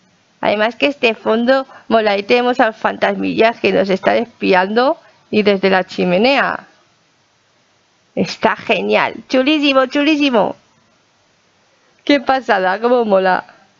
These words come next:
Y bien, seguro que sí.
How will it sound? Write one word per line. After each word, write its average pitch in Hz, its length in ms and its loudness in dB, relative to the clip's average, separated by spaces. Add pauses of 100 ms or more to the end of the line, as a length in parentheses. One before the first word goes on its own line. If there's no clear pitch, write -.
(500)
Y 240 180 2
bien, 226 320 0 (920)
seguro 294 380 -2 (100)
que 254 140 -2
sí. 196 360 -4